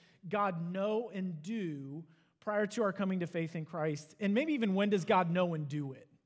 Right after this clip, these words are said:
Which, I don't know, on some level may seem like really simple, but there's differences of opinion on how much God knows and does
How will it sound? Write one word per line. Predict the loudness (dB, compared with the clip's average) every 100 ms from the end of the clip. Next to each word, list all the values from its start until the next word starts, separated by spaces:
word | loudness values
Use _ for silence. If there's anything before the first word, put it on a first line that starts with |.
| _ _ _ _ _ _ _ _ -6
Which, | -6 -6 -18 _ _ -6
I |
don't | 0 2 0
know, | -2
on | -2
some | -2 0
level | 2 2
may | 2 0
seem | -2 -4
like | -4 -2
really | -2 -2
simple, | -2 -2 -2
but | -2
there's | -2 -2
differences | -4 -4 -6 -8 -6
of | -6
opinion | -6 -4 -2
on | 0
how | 0
much | -2 -2 -2
God | -2 0
knows | 0 0
and | -2
does | -2 -4